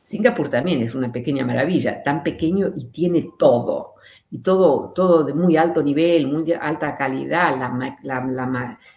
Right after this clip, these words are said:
las máquinas que tiene para sobrevivir, porque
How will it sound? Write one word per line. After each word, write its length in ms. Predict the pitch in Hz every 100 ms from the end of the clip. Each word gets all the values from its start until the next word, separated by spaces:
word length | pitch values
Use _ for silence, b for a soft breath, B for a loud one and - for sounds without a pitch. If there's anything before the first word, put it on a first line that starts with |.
| -
las 180 | 123 123
máquinas 560 | 175 220 - 143 131
que 120 | - -
tiene 420 | - 226 175 135
para 240 | 131 127
sobrevivir, 760 | 123 117 117 127 127 147 240 -
porque 520 | - 117 131 101